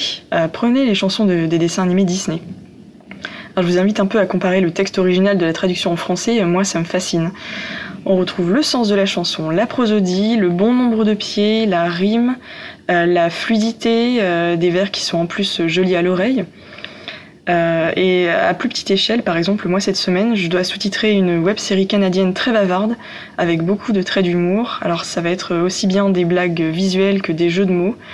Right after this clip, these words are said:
Et je sais d'avance que ça va être, euh, très difficile, mais, euh, c'est aussi ça qui me plaît.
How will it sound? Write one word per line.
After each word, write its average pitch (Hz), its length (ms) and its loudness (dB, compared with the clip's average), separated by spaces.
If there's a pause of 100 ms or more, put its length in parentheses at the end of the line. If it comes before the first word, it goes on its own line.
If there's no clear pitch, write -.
(360)
Et 226 180 4
je 185 100 2
sais 185 180 0
d'avance 196 340 2
que - 80 -2
ça 180 160 -2
va 165 80 0
être, 190 260 -4
euh, 160 180 -2
très 233 200 -2
difficile, 190 500 -2
mais, 165 200 -4
euh, - 60 -4 (680)
c'est - 160 0
aussi 208 160 2
ça 190 140 0
qui 190 140 -2
me 165 60 0
plaît. - 220 -6